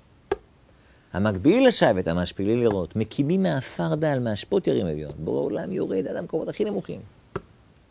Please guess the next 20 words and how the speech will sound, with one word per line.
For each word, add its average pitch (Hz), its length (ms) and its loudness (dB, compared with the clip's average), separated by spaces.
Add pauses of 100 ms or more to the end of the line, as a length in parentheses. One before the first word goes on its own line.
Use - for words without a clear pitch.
(720)
זה 120 280 2
תפיסה 175 480 -2
שהיא 156 180 -4
נכונה. 110 400 -6 (2000)
ובאמת, 113 420 0
בשבח 113 440 0
הענווה, 87 560 0 (220)
אנחנו 85 260 -6
מוצאים, 85 400 -4
אה, 92 60 0 (1700)
הרבה 170 240 4
דברים, 104 300 2 (460)
הרבה 78 240 -2
מקומות 170 320 -2
בחז"ל. 160 420 -4 (840)
אמר 180 200 4
רבי 185 140 6
חנינא 160 300 0
בר 143 140 6
אידי, 117 300 2